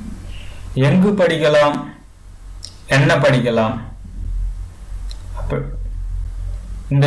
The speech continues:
வீடியோல பார்த்தீங்கன்னா, மெடிக்கல் சம்பந்தப்பட்ட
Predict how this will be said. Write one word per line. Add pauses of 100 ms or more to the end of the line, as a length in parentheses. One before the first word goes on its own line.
வீடியோல
பார்த்தீங்கன்னா, (1080)
மெடிக்கல் (920)
சம்பந்தப்பட்ட